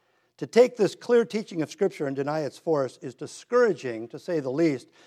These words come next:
and destructive, to say more. In order for that system wor-, to work, you know what they do?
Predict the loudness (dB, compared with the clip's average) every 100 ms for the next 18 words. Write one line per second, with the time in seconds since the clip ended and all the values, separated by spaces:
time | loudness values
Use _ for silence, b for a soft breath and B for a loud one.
0 | b -12 -12 -6 2 2 2 -6 -12 -8
1 | -8 -6 -2 -2 -2 -6 -16 _ _ _
2 | _ _ _ _ _ _ _ _ -2 4
3 | 6 6 6 4 4 2 -4 -2 -2 -4
4 | -2 -2 -2 -4 -6 -6 -6 -6